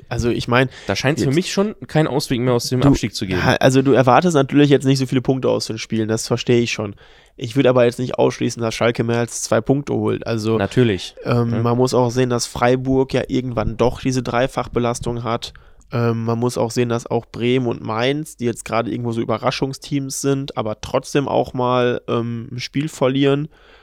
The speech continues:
Speaker 1: Und vielleicht ist gerade da genau Schalke die Mannschaft,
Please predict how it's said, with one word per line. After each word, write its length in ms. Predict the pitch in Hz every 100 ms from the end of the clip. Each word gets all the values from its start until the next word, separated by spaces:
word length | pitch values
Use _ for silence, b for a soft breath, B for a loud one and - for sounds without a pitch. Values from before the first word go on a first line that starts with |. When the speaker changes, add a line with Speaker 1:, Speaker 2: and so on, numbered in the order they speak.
| b
Speaker 1:
Und 440 | - 120 120 117 -
vielleicht 480 | - - 123 127 -
ist 140 | -
gerade 340 | - 127 117 127
da 140 | 123
genau 460 | 120 120 120 123 123
Schalke 460 | - - 120 156 117
die 80 | 113
Mannschaft, 680 | 110 113 - 123 147 -